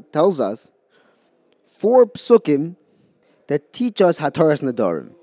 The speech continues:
Right? Wh-, wh-, what is its connection in the Torah? We say it's not a strong one. But what, it, where, where is the smicha? Rabbi Eliezer said from the pasuk of, "Ki Yafli, Yafli," it says twice.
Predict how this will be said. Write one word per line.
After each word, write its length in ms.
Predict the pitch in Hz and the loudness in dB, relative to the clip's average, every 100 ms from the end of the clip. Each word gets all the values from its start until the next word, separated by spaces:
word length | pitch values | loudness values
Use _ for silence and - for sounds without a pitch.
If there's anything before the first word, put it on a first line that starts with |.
| _ _ _ _ - | _ _ _ _ -2
Right? 80 | 170 | 0
Wh-, 240 | 165 196 | 0 -6
wh-, 220 | 180 233 | -4 -4
what 180 | 202 233 | -2 -2
is 180 | - 190 | 0 0
its 140 | 170 | 0
connection 400 | - 165 139 139 | 0 -4 -2 -4
in 60 | 120 | -4
the 80 | 104 | -2
Torah? 200 | 139 175 | 0 0
We 80 | 139 | -2
say 120 | 127 | -4
it's 80 | 151 | -4
not 140 | 139 | -4
a 40 | |
strong 320 | 127 233 247 185 | 0 2 2 0
one. 220 | 143 143 | 0 0
But 80 | 135 | 2
what, 240 | 156 160 | 4 4
it, 160 | 175 175 | 4 4
where, 220 | 175 170 | 4 4
where 260 | 175 190 | 6 8
is 100 | 185 | 6
the 80 | 143 | 4
smicha? 480 | 131 185 214 247 294 _ - - - - | -6 -4 -4 -2 -4 _ -20 -20 -14 -6
Rabbi 160 | 127 | 0
Eliezer 220 | 160 151 | 0 0
said 200 | 143 147 | -2 -4
from 80 | 135 | -4
the 60 | 123 | -4
pasuk 340 | 147 139 131 | -4 -4 -4
of, 720 | 113 151 147 135 120 98 82 _ _ _ _ | 2 4 4 4 2 -2 -8 _ _ _ _
"Ki 300 | - 123 107 | -14 -10 -8
Yafli, 500 | 104 98 - 143 180 | -8 -8 -10 -8 -6
Yafli," 400 | 123 113 - 185 | -6 -6 -6 -6
it 60 | 151 | -4
says 160 | 107 | -10
twice. 520 | - 165 233 233 - | -6 0 2 0 -8